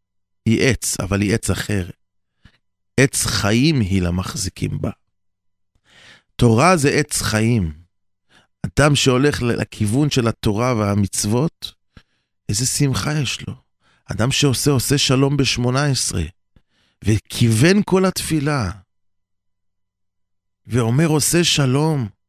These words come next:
הוא שמח, הוא מאושר, שהוא עמד בתפילה לפני בורא עולם. זה השמחה,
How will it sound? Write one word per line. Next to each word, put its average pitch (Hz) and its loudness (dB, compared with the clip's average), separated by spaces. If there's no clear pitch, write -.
הוא 123 4
שמח, 120 0
הוא 113 -2
מאושר, 117 2
שהוא 117 -2
עמד 117 0
בתפילה 110 -2
לפני 113 -2
בורא 107 0
עולם. 104 0
זה 117 0
השמחה, 117 -2